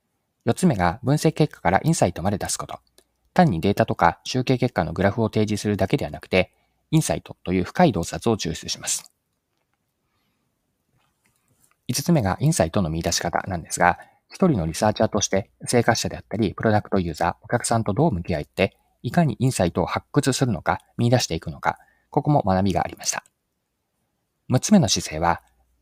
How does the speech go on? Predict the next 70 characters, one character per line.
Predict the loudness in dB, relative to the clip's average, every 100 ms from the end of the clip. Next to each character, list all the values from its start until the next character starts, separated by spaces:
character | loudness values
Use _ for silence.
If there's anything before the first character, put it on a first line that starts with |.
| _
分 | 2 4
析 | 4 4
の | 4
比 |
較 | 2 2 4
相 | 4
手 | 2
か | -2
ら | -2
の | -2
視 | -2
点 | -6 -8
を | -4
持 | -4
つ | -4
こ | -10
と。 | -16 -20 _ _ _ -10
比 |
較 | 0 0 4
さ | 4
れ | 2
る | 2
側 | 2 2 2
で | -2
す | -2
ね。 | -4 -6 -2
相 | -2 2
手 | 2
か | 2
ら | 0
の | -4
立 | -4 -4
場 | -2
か |
ら | 0 2
反 | 2 2
論 | 0
を | 0
考 | -2 -2
え | -2
て、 | -2 -2 _ _ _
こ | -2
れ | 2
は | 2
つ | 2
ま | 0
り | 0
は | 0 0
相 | 0
手 | 2
視 | 2
点 | 4 2
で |
物 | 0 0
事 | 0 -2
を | -4
捉 | -6 -2
え |
る | -2
重 | -2 -6
要 | -8
性 | -12 -10
で | -6
す。 | -6 -8 _ _ _ _ _ _
そ | -2
し | 0
て | 0
七 | 0 -2
つ | -4
目、 | -6